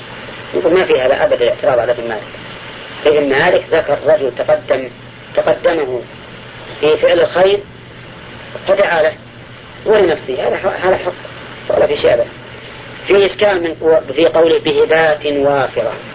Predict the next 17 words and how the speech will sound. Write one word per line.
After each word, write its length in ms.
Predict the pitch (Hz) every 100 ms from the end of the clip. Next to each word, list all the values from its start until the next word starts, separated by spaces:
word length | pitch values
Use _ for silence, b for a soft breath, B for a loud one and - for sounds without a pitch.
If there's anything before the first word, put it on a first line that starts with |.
| - - - - - - - - - - - - - 135
ولما 300 | 165 170 151
قال: 200 | 156 147
"بهبات 400 | 139 143 135 143
وافرات"، 440 | 131 123 127 139 - - - - - - - - - - - - - - - -
كما 180 | 131 135
قال 260 | 139 139
تعالى: 260 | 131 143 156
"وقدور 540 | 147 - 143 151 175
الراسيات"، 640 | 170 131 151 139 143 147 131 - - - - - -
ما 80 | 139
قال: 200 | - 143
"راسية". 340 | 139 123 - - - - - - - - - - - -
نعم. 220 | 233 - - - - - - - - - - - -
نقول 320 | - - 381
يجوز 380 | 170 202 165 160 - - - - - - - - -
وافرات 540 | 165 156 147 151 180 - - - - - - - -
ووافرة. 600 | 143 151 160 123 123 120